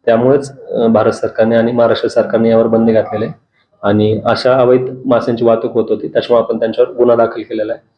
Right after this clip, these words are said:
आणि जे या माशाची लागवड करत होते, अ, जे त्याचे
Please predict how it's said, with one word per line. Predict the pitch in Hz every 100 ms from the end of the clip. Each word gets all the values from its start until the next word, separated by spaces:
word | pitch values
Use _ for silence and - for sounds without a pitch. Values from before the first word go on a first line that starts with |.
| _ -
आणि | 110 110
जे | 113 127 131
या | 127 123
माशाची | 120 127 127
लागवड | 120 117 123
करत | 123 123 113
होते, | 107 120 _ _ _ _ _ _ _
अ, | 117 104 104 104 104 - -
जे | 113 113 - - -
त्याचे | 110 - 113